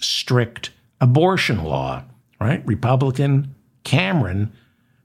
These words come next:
uh, lost. He was backed by Donald Trump, so that makes it even sweeter. Andy Beshear was reelected by making this race about abortion. Last year, Kentucky rejected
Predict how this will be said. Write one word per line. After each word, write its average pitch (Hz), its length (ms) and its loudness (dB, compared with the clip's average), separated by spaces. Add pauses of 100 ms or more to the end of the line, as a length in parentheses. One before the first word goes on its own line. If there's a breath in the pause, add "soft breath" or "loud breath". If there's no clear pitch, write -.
(200)
uh, 117 360 2 (300)
lost. 165 500 0
He 113 100 4
was 113 140 2
backed 139 320 0
by 131 100 2
Donald 123 440 2
Trump, - 500 -2
so 104 140 -2
that 120 180 2
makes 110 260 2
it 113 60 2
even 107 320 4
sweeter. 165 600 -2 (1300 loud breath)
Andy 143 300 4
Beshear 147 500 2
was 131 220 2
reelected 131 520 4
by 120 160 4
making 135 420 4
this 139 280 2
race 196 640 0 (280)
about 135 300 4
abortion. 160 680 0 (1120 loud breath)
Last 147 440 2
year, 160 140 4
Kentucky 151 680 0
rejected 135 880 2